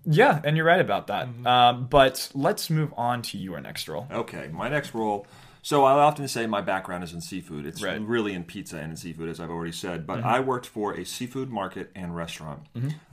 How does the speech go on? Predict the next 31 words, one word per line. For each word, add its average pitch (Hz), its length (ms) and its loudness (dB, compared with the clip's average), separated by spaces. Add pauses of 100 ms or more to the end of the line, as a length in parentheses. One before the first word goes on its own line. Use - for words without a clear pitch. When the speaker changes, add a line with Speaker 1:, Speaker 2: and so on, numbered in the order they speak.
(260)
Speaker 2:
Great 117 400 -4
job. 113 420 0
Worked 95 240 -6
there 87 140 -8
for 85 160 -12
five 110 420 -2
years. 101 460 -4 (960)
Um, 92 320 -4
worked 117 240 -6
part-time, 123 640 -2
but 101 160 -8
then 104 280 -6 (360)
when 113 120 0
I 110 40 0
went 113 160 -2
to 120 60 -8
college, 107 540 -2 (240)
I 101 140 -2
was 95 160 -8
fortunate 107 340 -6
enough 98 200 -8
to - 60 -14
be 92 120 -8
able 92 160 -8
to 92 40 -10
go 90 140 -8
back 87 260 -8
there 87 140 -8
in 87 80 -6
the 87 80 -10
summers 131 500 -4